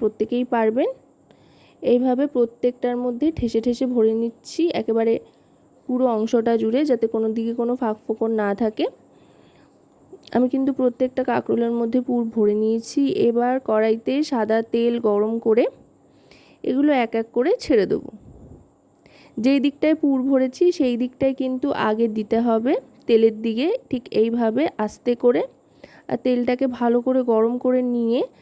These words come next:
তারপরে গ্যাসের ফ্লেমটা মিডিয়ামে রেখে ছেড়ে দেবো প্রত্যেকটা। আমি প্রথমে তিনটে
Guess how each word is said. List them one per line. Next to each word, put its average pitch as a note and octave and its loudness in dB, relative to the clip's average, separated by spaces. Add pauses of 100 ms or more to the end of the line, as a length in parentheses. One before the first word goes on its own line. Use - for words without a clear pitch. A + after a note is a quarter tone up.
(380)
তারপরে A#3+ 2
গ্যাসের A#3+ 0
ফ্লেমটা A#3 -2 (640)
মিডিয়ামে C4 2 (100)
রেখে C4 0 (600)
ছেড়ে A#3 4
দেবো A#3 4 (120)
প্রত্যেকটা। A#3 -2 (120)
আমি B3+ 0 (100)
প্রথমে C4+ 0 (120)
তিনটে B3 -2